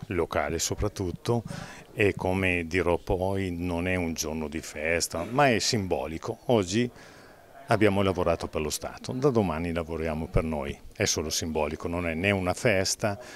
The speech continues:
ma ci piace sapere dalla nostra indagine nazionale che il comune di Faenza è il più virtuoso a livello provinciale e nei primi trentacinque a livello nazionale.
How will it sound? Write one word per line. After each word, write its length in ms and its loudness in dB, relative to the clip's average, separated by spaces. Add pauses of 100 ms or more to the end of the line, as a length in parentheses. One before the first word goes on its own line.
(120)
ma 120 4
ci 160 0
piace 440 -2
sapere 520 0
dalla 260 -4
nostra 340 -4
indagine 560 -4
nazionale 720 -2 (420)
che 140 -8
il 80 -8
comune 340 -4
di 120 -4
Faenza 500 -6
è 80 -10
il 100 -8
più 160 -8
virtuoso 960 0 (380)
a 40 -8
livello 380 -6
provinciale 760 -2 (140)
e 80 -6
nei 80 -6
primi 320 -6
trentacinque 1080 -2
a 40 -4
livello 360 -6
nazionale. 680 -10